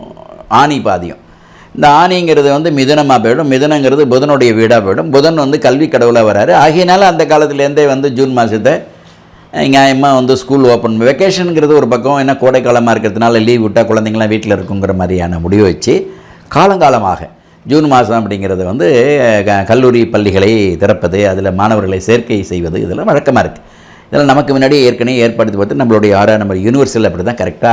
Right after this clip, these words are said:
ஆரம்பிச்சிருக்கு. இது ரொம்ப விசேஷம். ஆக, அப்படி இருக்கக்கூடிய இந்த ஜூன் மாசம்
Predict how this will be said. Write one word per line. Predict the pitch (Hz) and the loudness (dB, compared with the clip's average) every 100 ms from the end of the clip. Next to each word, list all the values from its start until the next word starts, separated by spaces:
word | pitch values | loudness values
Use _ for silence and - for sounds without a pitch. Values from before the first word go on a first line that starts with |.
| 104 | 0
ஆரம்பிச்சிருக்கு. | 95 92 - - | -2 -6 -10 -12
இது | 202 - 120 | -10 -4 0
ரொம்ப | 113 | 2
விசேஷம். | 95 87 71 - - _ - - - - - - - | 2 -4 -8 -18 -20 _ -20 -20 -20 -20 -20 -12 -2
ஆக, | 170 170 | 2 2
அப்படி | 147 156 | 2 0
இருக்கக்கூடிய | 156 165 151 156 147 | 0 0 0 0 0
இந்த | 135 123 113 104 92 | 2 2 2 0 -4
ஜூன் | 123 123 | -4 0
மாசம் | 107 101 147 98 110 | -2 0 -4 -4 -6